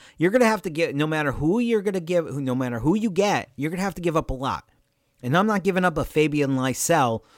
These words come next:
who's kicking ass over in the Western Hockey League. I mean, I've seen highlights of this kid, and this kid is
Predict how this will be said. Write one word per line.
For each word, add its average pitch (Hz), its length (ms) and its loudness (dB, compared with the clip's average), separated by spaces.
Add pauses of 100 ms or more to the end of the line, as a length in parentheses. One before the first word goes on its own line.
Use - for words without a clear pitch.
(160)
who's 135 220 2
kicking 156 380 -4
ass 147 480 -6 (320)
over 151 240 0
in 139 60 -2
the 131 80 -2
Western 117 320 -6
Hockey 139 320 -4
League. 71 280 -20 (680)
I 135 80 2
mean, 143 180 2
I've 175 180 0
seen 196 220 -2
highlights 170 460 -2
of 143 80 -6
this 120 160 -6
kid, 123 240 -4
and 127 80 -2
this 139 100 -4
kid 156 180 -2
is 123 120 -6